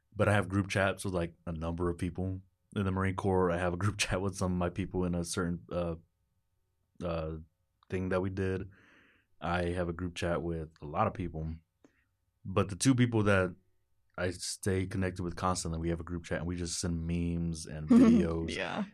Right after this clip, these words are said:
Speaker 1: We'll game with each other and just talk about our days, and it's, I love it.
Speaker 2: Yeah. Mm, bit of everything.
Speaker 1: Yeah, and
Speaker 2: Mm.
Speaker 1: that's,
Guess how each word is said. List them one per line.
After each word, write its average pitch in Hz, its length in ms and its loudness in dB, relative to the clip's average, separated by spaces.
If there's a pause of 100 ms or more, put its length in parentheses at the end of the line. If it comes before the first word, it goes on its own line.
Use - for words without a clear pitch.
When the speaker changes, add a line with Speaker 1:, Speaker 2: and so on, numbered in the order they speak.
Speaker 1:
We'll 101 240 4
game 92 420 0
with 92 160 -4
each 92 200 -4
other 87 460 0
and 80 300 -6 (100)
just 80 400 -6
talk 90 240 0
about 90 200 0
our 82 120 0
days, 85 560 -4
and 78 160 -6
it's, - 320 -10 (1000)
I - 80 -6
love 78 220 -6
it. 151 100 -8 (300)
Speaker 2:
Yeah. 202 500 0 (1400)
Mm, 233 200 -2 (180)
bit 254 80 0
of 247 100 0
everything. 208 560 -8 (420)
Speaker 1:
Yeah, 120 140 6
and 107 180 4
Speaker 2:
Mm. - 20 10
Speaker 1:
that's, - 240 6